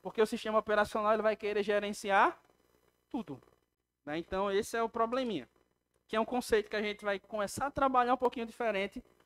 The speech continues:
com o Windows, tá? Mais especificamente o Windows dez. A gente vai chegar lá. Mas vejam, é, iniciei, o post entrou em ação, ele viu que não consegue definir. Então vai vir agora a figura do gerenciador, né?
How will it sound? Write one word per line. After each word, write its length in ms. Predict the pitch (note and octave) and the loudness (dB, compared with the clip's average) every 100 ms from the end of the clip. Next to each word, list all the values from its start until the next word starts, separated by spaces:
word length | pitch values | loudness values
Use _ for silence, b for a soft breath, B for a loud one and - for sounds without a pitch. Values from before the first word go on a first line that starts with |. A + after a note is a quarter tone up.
| _ - | _ -6
com 520 | G3 G3+ A3 A3 A3 | -2 0 0 0 0
o 40 | |
Windows, 360 | G#3 F#3+ C#3 B2 | 0 -2 -4 -2
tá? 280 | D#3 G#3+ B3+ - | 0 0 -2 -4
Mais 220 | E3 F3 | -2 -2
especificamente 680 | - - - F3+ F3 E3+ F#3+ | -2 -8 -6 -4 -2 -4 -4
o 20 | |
Windows 260 | F3+ F#3+ | -4 -2
dez. 380 | - E3 A#2+ - _ b b | -2 -4 -4 -14 _ b b
A 60 | |
gente 80 | D#3+ | -8
vai 120 | F#3 | -6
chegar 320 | E3+ F#3 F#3 G#3+ | -4 -2 0 0
lá. 200 | C3+ - _ _ b - | -2 -8 _ _ b 2
Mas 180 | F#3+ | 4
vejam, 300 | A3+ A3 D3 - _ _ _ _ _ _ _ _ _ _ _ _ - | 6 4 2 -10 _ _ _ _ _ _ _ _ _ _ _ _ 0
é, 280 | G#3+ A3 - - | 2 2 0 -8
iniciei, 680 | B3 C#4+ D#4 C#4 B3+ D#4+ G#4+ _ _ - | -2 0 0 4 6 4 -2 _ _ -10
o 100 | C4 | -6
post 380 | - A3+ A#3 A#3+ | 4 4 4 -2
entrou 280 | A#3+ A3+ | 2 4
em 140 | A3+ A#3+ | 4 0
ação, 480 | A#3+ - B3+ C#4+ - _ _ - | -2 -2 2 2 0 _ _ 4
ele 240 | C4 B3 | 6 6
viu 200 | A#3+ C#4 | 2 0
que 280 | - D#4 D4 | 0 -4 -2
não 120 | C#4+ | -4
consegue 500 | C4 C#4 - A#3+ B3+ | -2 -2 2 2 2
definir. 540 | A#3+ C4 D#4 C4 F#3 C3 _ - _ _ - | 0 0 0 -2 -2 -6 _ -20 _ _ -8
Então 320 | - B3 A#3+ | 0 4 6
vai 180 | B3+ B3 | 6 4
vir 220 | A#3+ A#3+ | 2 4
agora 340 | A#3 A3+ A#3 | 6 8 6
a 60 | A#3 | 4
figura 420 | A#3+ G#3+ A#3 A#3 | 0 2 6 6
do 320 | - A3 C#4+ - _ _ _ _ _ _ - | 6 4 4 2 _ _ _ _ _ _ 0
gerenciador, 840 | G3+ A3+ A#3 - B3 A3 F#3+ F#3 | 4 4 2 2 4 6 4 4
né? 240 | F#3+ C#4 | 2 -2